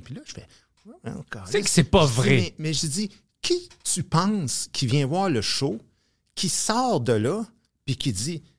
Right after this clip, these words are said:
Speaker 1: sais, c'est vrai qu'il y a trop de monde sur la Terre, puis c'est vrai que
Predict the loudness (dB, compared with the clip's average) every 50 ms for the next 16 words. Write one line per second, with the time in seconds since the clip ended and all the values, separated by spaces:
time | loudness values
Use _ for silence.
0 | _ _ _ _ _ _ -12 -8 -8 -6 -6 -4 -4 -4 -4 -2 -4 -4 -4 -6
1 | -6 -4 -2 -2 -2 -2 -2 -4 -6 -6 -8 -6 -6 -4 -4 -4 -6 -10 _ _
2 | _ -10 -8 -6 -4 -4 -4 -4 -4 -4 -6 -6 -8 _ -6 -4 -2 -2 -4 -6